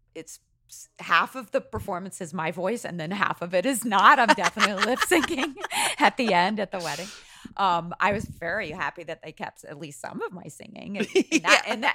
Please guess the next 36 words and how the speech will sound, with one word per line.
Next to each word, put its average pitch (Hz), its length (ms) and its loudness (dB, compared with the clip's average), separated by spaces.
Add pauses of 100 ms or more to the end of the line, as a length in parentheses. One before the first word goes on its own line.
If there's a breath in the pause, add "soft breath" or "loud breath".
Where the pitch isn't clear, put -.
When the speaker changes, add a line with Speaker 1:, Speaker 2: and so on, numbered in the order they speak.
Speaker 1:
you 208 120 0
know, 170 180 0
in 233 180 -4
that 196 260 2
scene 208 280 -12
in 190 100 -10
particular. 156 760 -16 (440 loud breath)
Um, 160 520 -2
and 196 200 -6
then 208 120 -4
that's 233 280 -6
Rachel 285 320 -8
Griffiths, - 960 -12
um, 143 500 -8 (100)
who's 170 140 -4
Speaker 2:
Yeah. 185 140 0
Speaker 1:
with, 196 240 -10 (180)
with 180 320 -6
me 151 360 -14
and, 156 340 -4
uh, 139 380 -2 (380 soft breath)
you 214 140 0
know, 151 220 -2 (120)
playing 165 240 -6
my 143 120 -4
sister. 131 640 -8 (500 soft breath)
Speaker 2:
Who 170 100 6
was 160 180 4
Speaker 1:
And, - 0 -
Speaker 2:
also 147 340 4
Speaker 1:
um, 180 40 4
Speaker 2:
in 175 260 2 (120)
Muriel's 165 680 2
Speaker 1:
Muriel's - 0 -
Speaker 2:
Wedding. 208 500 2
Speaker 1:
Wedding. 247 440 2